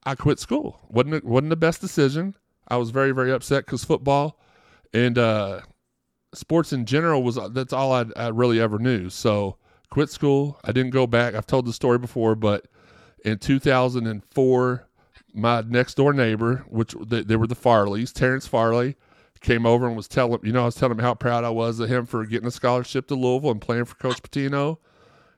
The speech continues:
And he's like, "Man, I know you've only got, like, a semester and a half left.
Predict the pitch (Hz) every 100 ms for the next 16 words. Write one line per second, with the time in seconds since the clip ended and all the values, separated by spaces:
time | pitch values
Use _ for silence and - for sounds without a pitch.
0 | _ 104 120 120 104 110 120 120 117 135
1 | 127 123 123 123 123 123 120 117 131 135
2 | 143 - 123 117 120 123 156 147 131 127
3 | 127